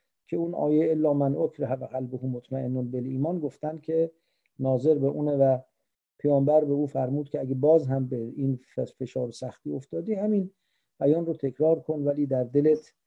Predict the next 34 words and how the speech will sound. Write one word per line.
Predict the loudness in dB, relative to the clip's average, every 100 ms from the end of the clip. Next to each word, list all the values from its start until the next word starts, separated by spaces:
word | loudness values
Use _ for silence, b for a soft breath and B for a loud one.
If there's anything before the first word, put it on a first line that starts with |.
| _ _ _ _ -8
اه، | -6 -6
سکینه | -8 -10 -4 -2 0
و | 0
آرامش | -2 -4 -4 -4
باقی | -4 -4 -2
بمان. | -4 -6 -8 -16 _ _ _ _ _
و | 8
یا | 8
کسانی | 8 2 2 0
که | 2
حتی | 2 2
تحت | 0 -2 -4
فشار | -6 -6 -2 0
ناچار | 2 0 0
می‌شدن | 0 0 -2 -2 0
مسیرشون | 0 -2 -4 -4 -2
رو | -2
عوض | 2 4 4 2
کنن | -2 0 0 -2 _ _ _ _ _
ولی | 0 2 2
بعد | 4 6 6 4
متوجه | 0 2 4 4 4 0
می‌شدن | -2 -4 -4 -4
و | -2 -2
دوباره | 0 2 2
باز | 4 4 4
می‌گشتن | 2 -2 -4 -6 -10
که | -8 -8
اونها | -6 -4 -2
هم |
باز | 0 0 0
با | -2
آغوش | -2 -6 -6
باز | 0 0 2